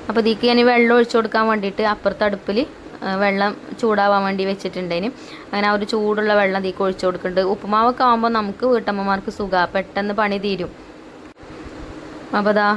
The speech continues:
ആ, വെള്ളമൊക്കെ ഒഴിച്ചു കൊടുത്ത്, ആ, ഇനി ഒന്ന് മിക്സ് ചെയ്തുകൊണ്ട് വെള്ളം വറ്റി വരുന്ന നേരത്ത് കുറച്ച് നേരം ഒന്ന് ചെറിയ തീയിലിട്ടിട്ട് ഒന്ന് അടച്ചു വെച്ചാ മതി. അപ്പൊ ഉപ്പുമാവ് റെഡിയാവും.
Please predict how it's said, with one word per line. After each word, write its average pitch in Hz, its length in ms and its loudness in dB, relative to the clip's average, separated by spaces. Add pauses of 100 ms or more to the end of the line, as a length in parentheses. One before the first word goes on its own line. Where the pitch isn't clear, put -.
(220)
ആ, 196 240 0
വെള്ളമൊക്കെ 202 360 2
ഒഴിച്ചു 202 260 0
കൊടുത്ത്, 190 300 2 (280)
ആ, 190 40 -2 (140)
ഇനി 202 160 0
ഒന്ന് 202 100 0
മിക്സ് 208 280 -4
ചെയ്തുകൊണ്ട് 196 460 2 (640)
വെള്ളം 254 280 6
വറ്റി 240 260 0
വരുന്ന 220 180 2
നേരത്ത് 208 400 0 (240)
കുറച്ച് 220 240 -2
നേരം 208 120 2
ഒന്ന് 208 200 0
ചെറിയ 202 240 0
തീയിലിട്ടിട്ട് 196 460 -2
ഒന്ന് 196 140 0
അടച്ചു 185 280 -2
വെച്ചാ 185 220 0
മതി. 175 200 -4
അപ്പൊ 180 140 -6
ഉപ്പുമാവ് 196 420 0
റെഡിയാവും. 180 420 2